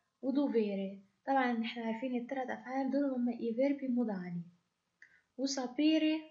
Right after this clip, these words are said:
وأخيرا أفيري.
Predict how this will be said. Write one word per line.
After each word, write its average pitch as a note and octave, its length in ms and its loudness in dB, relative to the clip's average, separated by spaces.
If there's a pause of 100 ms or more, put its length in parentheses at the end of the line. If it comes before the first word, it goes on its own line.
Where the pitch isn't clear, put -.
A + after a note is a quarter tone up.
وأخيرا A#3+ 840 -2 (640)
أفيري. F#3 640 -4